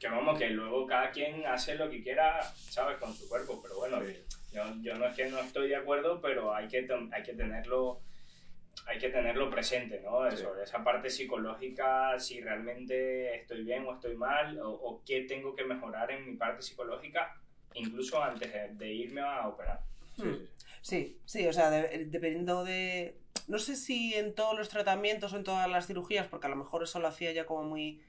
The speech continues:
Speaker 3: largo y muy denso, pero sí que debería haber un acompañamiento psicológico, mm, en las clínicas.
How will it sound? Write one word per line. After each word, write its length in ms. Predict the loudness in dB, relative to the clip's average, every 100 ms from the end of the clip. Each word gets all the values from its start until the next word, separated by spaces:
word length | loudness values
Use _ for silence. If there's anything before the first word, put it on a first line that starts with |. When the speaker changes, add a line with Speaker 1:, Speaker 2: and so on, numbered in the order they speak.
| -20 2
Speaker 3:
largo 440 | 10 10 10 2
y 60 | 2
muy 360 | 0 2 0 4
denso, 540 | 2 2 0 -2 -2 -10 -20 -20 -4
pero 180 | 0 0
sí 140 | 0
que 80 | 2
debería 340 | 6 6 6 6
haber 120 | 4
un 100 | 2
acompañamiento 600 | 2 2 0 0 -4 -6
psicológico, 720 | -8 -8 -10 -10 -8 -6 -8 -10
mm, 640 | -8 -6 -6 -8 -8 -8 -8
en 140 | -6
las 160 | -6 -6
clínicas. 640 | -6 -6 -6 -8 -12 -16